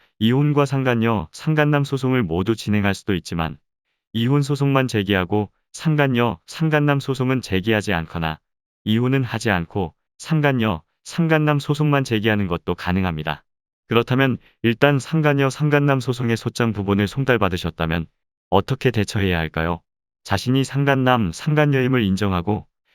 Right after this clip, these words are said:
증거가 명백한 경우라면 소송에서 원고의 청구액이 너무 크다는 것을 주장할 수도 있지만 합의를 통해서 신속하게 종료할 수 있습니다. 다만 합의를 시도할 경우 원고가 감정적으로 매우 예민한 상태이기 때문에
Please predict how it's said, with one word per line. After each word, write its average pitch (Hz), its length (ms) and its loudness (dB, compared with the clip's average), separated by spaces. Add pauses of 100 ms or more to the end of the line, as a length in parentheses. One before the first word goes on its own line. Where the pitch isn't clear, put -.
(140)
증거가 131 420 2
명백한 120 520 0
경우라면 113 640 0 (300)
소송에서 147 540 0
원고의 117 600 2
청구액이 135 640 0
너무 101 300 0
크다는 143 380 -2
것을 120 280 0
주장할 107 360 -2
수도 - 200 -4
있지만 82 480 -2 (460)
합의를 160 340 2
통해서 131 520 0
신속하게 160 640 -2
종료할 107 420 0
수 - 140 -4
있습니다. 78 480 -6 (440)
다만 113 280 2
합의를 113 380 0
시도할 117 380 0
경우 95 420 -2 (360)
원고가 117 420 2
감정적으로 117 920 0
매우 95 420 0
예민한 107 400 0
상태이기 104 480 -2
때문에 87 420 -2